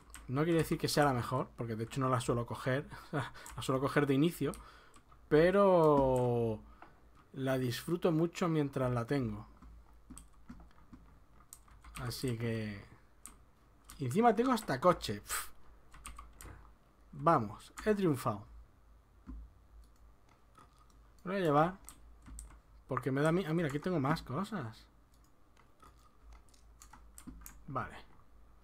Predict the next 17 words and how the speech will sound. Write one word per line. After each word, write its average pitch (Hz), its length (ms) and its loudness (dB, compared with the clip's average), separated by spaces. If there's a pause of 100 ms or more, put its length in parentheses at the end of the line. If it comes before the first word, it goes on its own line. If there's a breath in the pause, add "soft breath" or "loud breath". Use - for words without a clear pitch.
(1500)
Pues, 156 840 4 (140)
excepto 160 540 2
porque 151 280 4
no 196 140 4
tengo 233 200 4
un 208 60 6
arma 185 240 6
de 165 60 4
largo 151 200 4
alcance, 175 520 0 (600)
por 135 100 0
lo 131 80 0
demás 139 420 0 (120)
va 139 300 -2
todo 156 220 4
muy 143 260 2
bien. 110 260 -6